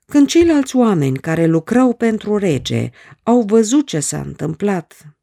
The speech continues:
s-au tulburat foarte tare. S-au dus în grabă la rege și i-au spus toată întâmplarea. Regele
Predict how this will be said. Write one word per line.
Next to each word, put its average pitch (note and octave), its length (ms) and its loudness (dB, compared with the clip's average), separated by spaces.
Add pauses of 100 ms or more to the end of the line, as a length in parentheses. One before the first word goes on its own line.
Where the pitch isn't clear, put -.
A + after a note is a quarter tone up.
(100)
s-au - 280 -8
tulburat D#3 580 -6
foarte B2+ 300 -10
tare. B2+ 440 -16 (800)
S-au C4 280 0
dus C4+ 360 0
în A3 140 0
grabă F#3 320 -2
la C#3 140 -6
rege C#3+ 320 -10
și D#3+ 180 -4
i-au G#3+ 120 -2
spus C4 300 -4
toată A3+ 280 -4
întâmplarea. D#3 680 -10 (1700)
Regele D#3+ 840 0